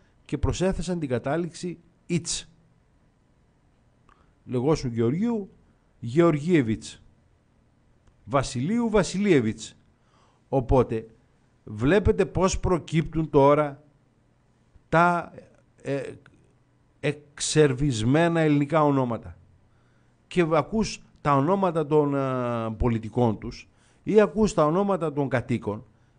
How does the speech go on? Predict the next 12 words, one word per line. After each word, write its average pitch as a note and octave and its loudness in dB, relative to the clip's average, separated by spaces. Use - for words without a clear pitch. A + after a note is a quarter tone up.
και - -6
είναι A#3+ 2
αυτό A#3 2
το A3+ -2
πράγμα. F#3 0
Ένα A3 2
ελληνικό F3 4
όνομα A3+ 2
με G#3+ 0
μια A3 0
κατάληξη G#3 -2
Ιτς. G#3 -4